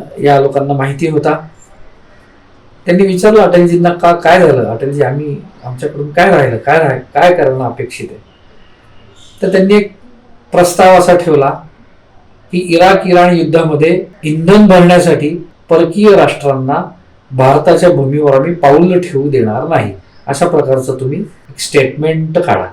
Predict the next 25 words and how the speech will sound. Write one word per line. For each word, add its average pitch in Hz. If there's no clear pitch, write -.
की 135
ज्याचा 131
सरकारला 127
उपयोग 117
होईल." 98
थोड्याच 170
दिवसात 160
हरकिशन 147
सिंग 151
सुरजीत 143
यांच्या 139
प्रयत्नातून 139
तातडीने 170
ते 170
अशा 139
प्रकारचं 147
स्टेटमेंट 135
कम्युनिस्ट 135
पार्टीने 127
काढलं. 127
उपयोग 165
वाजपेयी 170
सरकारला 151
झाला, 139
प्रसिद्धी 135